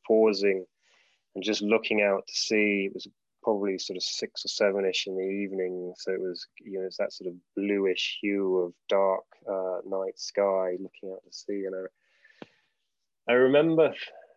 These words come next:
thinking then that it was a, it was a key moment. And I remember also thinking then,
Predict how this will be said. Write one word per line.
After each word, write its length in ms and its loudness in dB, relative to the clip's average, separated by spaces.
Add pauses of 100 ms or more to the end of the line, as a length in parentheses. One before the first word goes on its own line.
(260)
thinking 460 2
then 300 6
that 60 6
it 80 0
was 320 0
a, 300 4 (140)
it 40 -6
was 180 -6
a 60 -2
key 320 -2
moment. 520 0 (400)
And 160 -2
I 20 0
remember 520 2
also 320 2
thinking 420 -6
then, 400 0